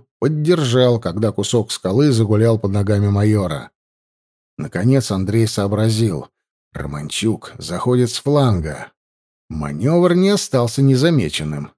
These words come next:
Автоматчик перенес огонь. Романчук скатился, чертыхаясь во весь голос, обратно. Снова рывок. Оседлали следующий уступ. Полетела третья граната. Атака захлебнулась.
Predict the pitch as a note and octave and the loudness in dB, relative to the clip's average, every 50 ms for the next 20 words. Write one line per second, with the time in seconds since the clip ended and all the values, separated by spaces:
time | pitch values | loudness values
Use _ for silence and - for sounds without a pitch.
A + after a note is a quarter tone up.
0 | _ _ - C2+ - - D#2 D2+ F2 G2+ A#2 A2 - C#3 - - - E3+ E3+ E3+ | _ _ -12 -12 -10 -8 -8 -4 -2 -4 -2 -2 -4 -6 -4 0 2 4 4 4
1 | D#3 C3+ B2 A2+ - C#3+ D3 C#3 G#2+ F2 D#2+ D2 C2 - - _ _ _ _ _ | 4 4 2 2 0 -2 -2 -2 -2 -4 -4 -4 -6 -12 -16 _ _ _ _ _
2 | _ _ _ _ - - F#2+ G#2 A2+ A#2+ A#2 - A#2+ G2 - - - - E2 - | _ _ _ _ -6 -4 0 2 2 2 2 0 -2 -4 -4 -8 -8 -8 -8 -4
3 | - C#3 D3+ C#3+ - C#3+ B2+ - - B2 A2 A2 B2 A#2 - C3+ C3 B2+ B2 A2+ | 0 0 0 2 2 0 -2 0 0 -2 0 0 -4 -2 0 2 2 2 2 2
4 | - A2+ A2+ A2+ B2 B2+ A#2+ A2 A2+ G2 A2 B2 B2+ B2+ B2 A#2 - A2+ A#2 A#2 | 2 2 2 4 4 4 2 2 0 0 2 2 4 2 2 0 0 -2 0 0
5 | A#2+ A#2+ A#2+ B2+ A2+ F#2+ - - D2+ C#2 C2 - - _ _ _ _ _ _ _ | 2 2 2 2 0 0 -4 -6 -8 -8 -10 -14 -16 _ _ _ _ _ _ _
6 | _ _ - - - F#2+ B2+ D#3+ E3 D#3 D3+ D3 C#3 D3 D3 D3 D3 C#3 C3+ - | _ _ -10 -8 -2 0 2 4 4 4 4 4 4 4 4 4 4 2 2 -2
7 | - - _ _ _ - - - A#2+ B1 C2+ D2+ D#2 F#2+ A#2+ C#3 C3+ - - A2 | -12 -20 _ _ _ -14 -12 -10 -12 -10 -10 -8 -4 -2 0 0 0 0 0 0
8 | A#2 B2 B2+ C#3 B2 - - C#3+ D3 C3 - - A#2 A2+ G#2 G#2 - - _ _ | 0 2 2 0 0 0 0 0 0 0 -2 0 0 0 0 -2 -8 -20 _ _
9 | _ _ _ _ _ _ _ _ _ _ - D#2 E2 E2 E2 - C3 D#3+ F#3 E3+ | _ _ _ _ _ _ _ _ _ _ -6 -4 -4 -4 0 0 2 2 2 2
10 | - - A2 G2+ F#2+ F#2+ G2 G2 G2 - G2+ F#2+ F#2+ G#2+ G#2 F#2+ G2 G#2+ A2 G2+ | 0 -2 -2 0 0 -2 -2 -2 -4 -4 -4 -4 -2 -2 -2 0 0 0 0 -2
11 | G2 - - F2+ F2 - - _ _ _ _ _ _ _ _ - - - - E2+ | -2 -2 -4 -4 -4 -8 -12 _ _ _ _ _ _ _ _ -12 -12 -8 -6 -8
12 | - - - C3 C3 C#3+ D3 - D#3+ F3 E3+ E3 D#3+ D3+ C#3 C3 B2+ B2 - - | -6 -2 0 2 2 2 2 2 4 4 4 4 4 4 4 4 4 2 0 -2
13 | - - | -10 -12